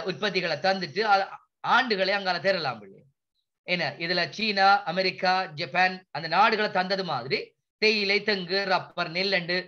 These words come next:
ஒரு கொல்லத்துல போட்டுட்டு, அதுக்கு அங்கால நீங்கள் பாத்தீங்களா, ரெண்டாயிரத்தி மூணு, ரெண்டாயிரத்தி நாலு, ரெண்டாயிரத்தி அஞ்சோ ஆண்டுகளை போட்டுட்டு உங்கள்ட்ட கேட்டா, நீங்கள் கீறப் போற வரைபடம்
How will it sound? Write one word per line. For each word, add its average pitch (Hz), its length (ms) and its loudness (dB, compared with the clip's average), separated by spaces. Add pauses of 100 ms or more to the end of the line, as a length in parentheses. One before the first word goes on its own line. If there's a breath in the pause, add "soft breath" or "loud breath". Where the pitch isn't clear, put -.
(240)
ஒரு 175 180 0
கொல்லத்துல 180 400 0
போட்டுட்டு, 135 260 -6
அதுக்கு 214 320 4
அங்கால 208 360 4
நீங்கள் 180 220 -6
பாத்தீங்களா, 151 400 -2
ரெண்டாயிரத்தி 202 360 -2
மூணு, 156 240 -8
ரெண்டாயிரத்தி 202 280 -4
நாலு, 156 260 -2
ரெண்டாயிரத்தி 190 360 -2
அஞ்சோ 175 280 -4 (400)
ஆண்டுகளை 190 500 0
போட்டுட்டு 185 400 -6
உங்கள்ட்ட 190 360 -4
கேட்டா, 165 420 -4 (280)
நீங்கள் 156 440 -8
கீறப் 165 460 -10
போற 131 220 -8
வரைபடம் 120 680 -6